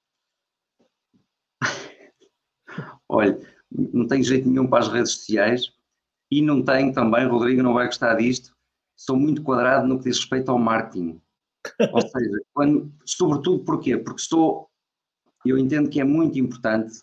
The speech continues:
Speaker 1: eu entendo que é muito importante, mas eu sou um bocado quadrado, talvez de, de formação ou de formação mesmo.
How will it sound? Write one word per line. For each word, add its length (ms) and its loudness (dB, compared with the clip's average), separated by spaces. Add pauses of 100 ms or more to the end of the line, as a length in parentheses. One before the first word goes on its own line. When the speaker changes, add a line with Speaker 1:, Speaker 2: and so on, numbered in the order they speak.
(260)
Speaker 1:
eu 100 -2
entendo 260 0
que 80 0
é 40 2
muito 280 0
importante, 380 -2
mas 120 0
eu 80 0
sou 160 -2
um 40 2
bocado 280 0
quadrado, 340 0
talvez 320 2
de, 380 0
de 80 -14
formação 760 0
ou 260 2
de 180 0
formação 640 0
mesmo. 360 -4